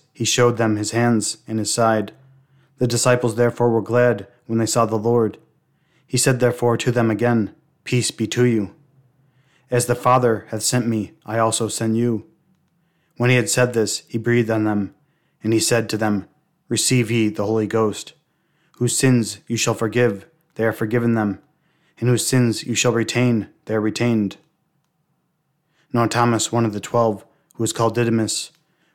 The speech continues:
was not with them when Jesus came. The other disciples therefore said to him, "We have seen the Lord."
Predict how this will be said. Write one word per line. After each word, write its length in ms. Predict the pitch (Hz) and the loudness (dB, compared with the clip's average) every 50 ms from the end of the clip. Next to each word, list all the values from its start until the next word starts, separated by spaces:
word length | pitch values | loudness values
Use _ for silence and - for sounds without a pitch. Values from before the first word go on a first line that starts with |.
| _ - | _ -6
was 120 | 113 110 | -4 0
not 200 | 117 117 110 104 | 0 0 0 0
with 180 | 110 123 127 123 | 0 0 0 0
them 300 | 123 117 110 107 98 92 - | 0 0 0 0 -2 -4 -6
when 120 | 110 110 | -6 -4
Jesus 300 | 104 117 110 101 101 101 | -4 -4 -4 -4 -6 -6
came. 400 | - - 110 110 104 98 92 - _ _ _ _ _ _ _ _ _ _ _ _ _ _ _ _ _ _ _ | -4 -2 -2 -2 -2 -2 -4 -8 _ _ _ _ _ _ _ _ _ _ _ _ _ _ _ _ _ _ _
The 120 | 120 123 123 | 2 2 4
other 180 | 120 110 117 | 4 4 2
disciples 520 | 107 110 110 - - 120 120 107 113 101 95 | 0 0 0 0 2 2 2 2 0 -2 0
therefore 300 | 113 110 110 - 113 107 | -2 -2 0 0 -2 0
said 240 | - - 117 107 | 0 0 0 0
to 60 | 110 101 | 0 -2
him, 260 | 110 110 107 98 - - _ _ _ _ _ | 0 0 0 -2 -4 -8 _ _ _ _ _
"We 80 | - 110 | -2 -2
have 140 | 110 101 - | -2 0 0
seen 240 | - 120 117 113 | 0 0 2 2
the 80 | 110 101 | 2 0
Lord." 340 | 107 113 117 113 107 - | 2 2 2 0 0 -2